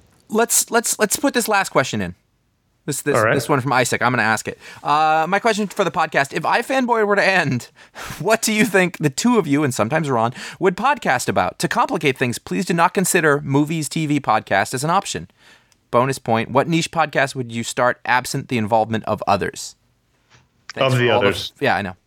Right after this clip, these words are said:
Speaker 1: Uh, thanks for all the fun and in-jokes. Uh, this isn't a thing that you think about, is it?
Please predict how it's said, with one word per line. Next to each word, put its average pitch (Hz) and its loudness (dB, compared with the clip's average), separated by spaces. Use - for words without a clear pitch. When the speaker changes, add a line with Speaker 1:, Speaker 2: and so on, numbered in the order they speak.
Speaker 1:
Uh, 104 0
thanks 127 -2
for 110 0
all 107 2
the 104 -6
fun 92 -2
and 87 -6
in-jokes. - -8
Uh, 143 -4
this 208 -6
isn't 240 0
a 151 0
thing 156 0
that 151 0
you 185 -2
think 135 -6
about, 120 0
is 156 -2
it? 92 -8